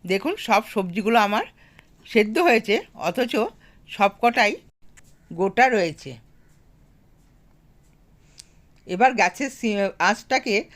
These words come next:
সিমে রেখে আমি হালকা করে এটাকে ফুটতে দিলাম আর ওপর দিয়ে দিয়ে দিলাম ভেজে রাখা মশলাটা। মশলাটা দিয়ে একবার ভালো করে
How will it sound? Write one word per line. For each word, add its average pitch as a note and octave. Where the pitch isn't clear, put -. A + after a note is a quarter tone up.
সিমে A#3
রেখে A3+
আমি G3+
হালকা G3
করে B3
এটাকে A#3+
ফুটতে -
দিলাম D3
আর F3+
ওপর G3+
দিয়ে C#4
দিয়ে A3+
দিলাম C4
ভেজে G3
রাখা A#3
মশলাটা। F3
মশলাটা A#3
দিয়ে A3+
একবার F3+
ভালো F#3+
করে A3+